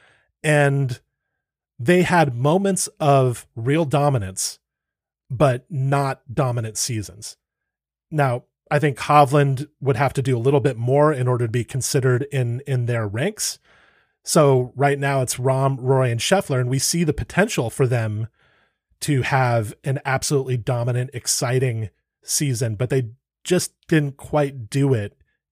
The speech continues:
in twenty twenty-three, maybe because of some of the scheduling dynamics that you're talking about, and also maybe because of just generally how hard it is to win in today's competitive game, even if you're striking the ball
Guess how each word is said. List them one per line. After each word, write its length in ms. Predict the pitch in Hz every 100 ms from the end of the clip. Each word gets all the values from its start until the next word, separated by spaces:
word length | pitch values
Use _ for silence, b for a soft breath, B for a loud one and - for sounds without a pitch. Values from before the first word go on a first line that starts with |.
| -
in 180 | 135 120
twenty 300 | - 127 120
twenty-three, 760 | - 120 110 110 110 104 101 - b b b b -
maybe 320 | 131 139 139
because 360 | 131 131 139 135
of 80 | -
some 180 | 139
of 60 | 127
the 60 | 123
scheduling 520 | - 139 135 135 131
dynamics 520 | 131 127 131 135 -
that 100 | -
you're 80 | 135
talking 380 | 160 135 147 143
about, 380 | 135 143 143 - b b b b
and 120 | 151
also 280 | 156 156 165
maybe 260 | 143 139 135
because 440 | 123 - 139 120
of 280 | 127 113 101
just 260 | 139 - 123
generally 720 | 110 139 127 113 107 101 98 b b b b
how 300 | - 175 147
hard 260 | 139 135 127
it 120 | 120
is 180 | 123 -
to 120 | 127
win 420 | 107 123 117 113
in 220 | 139 123
today's 380 | 113 123 123 120
competitive 540 | 131 - 127 120 104
game, 400 | 101 120 110 104 - b b b -
even 300 | 165 151 139
if 160 | 123
you're 100 | 127
striking 460 | 113 - 123 - 113
the 80 | 104
ball 460 | 110 104 104 101